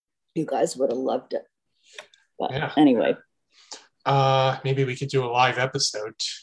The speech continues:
Speaker 2: where we, we recap our, our, uh, attendance.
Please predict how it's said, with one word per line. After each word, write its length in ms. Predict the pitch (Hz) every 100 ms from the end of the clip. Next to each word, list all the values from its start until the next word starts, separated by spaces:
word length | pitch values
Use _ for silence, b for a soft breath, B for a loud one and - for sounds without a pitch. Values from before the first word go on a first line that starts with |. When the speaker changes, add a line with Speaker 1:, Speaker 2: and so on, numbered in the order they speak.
| _ _
Speaker 2:
where 120 | -
we, 280 | 107 107 113 117
we 80 |
recap 680 | 110 101 127 131 123 104 101
our, 340 | 104 101 101 - _ _ _ _ _ -
our, 280 | 104 101 113 -
uh, 300 | - 107 101 -
attendance. 760 | - - 123 113 101 - -